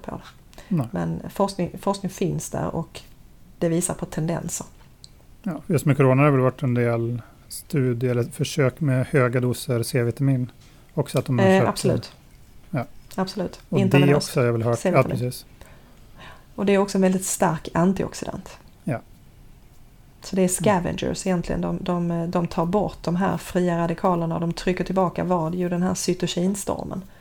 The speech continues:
Speaker 1: som man ser hos, eh, coronapatienterna.
Speaker 2: Ja.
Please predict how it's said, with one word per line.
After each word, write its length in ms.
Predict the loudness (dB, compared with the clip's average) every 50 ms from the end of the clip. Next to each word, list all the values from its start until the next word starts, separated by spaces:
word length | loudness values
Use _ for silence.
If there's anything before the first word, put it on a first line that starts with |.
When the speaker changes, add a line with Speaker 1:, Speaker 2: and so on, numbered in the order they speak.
| -20 -20
Speaker 1:
som 160 | -8 -2 0 0
man 100 | 0 0
ser 240 | 0 0 0 0 0
hos, 300 | -2 -4 -6 -6 -6 -6
eh, 260 | -6 -4 -4 -4 -6
coronapatienterna. 800 | -4 -4 -2 -2 -2 -2 -4 -4 -8 -8 -8 -10 -10 -10 -12 -14 -14 -16 -20 -20 -20 -20 -20 -20 -20 -20 -8 -4
Speaker 2:
Ja. 240 | 0 0 0 0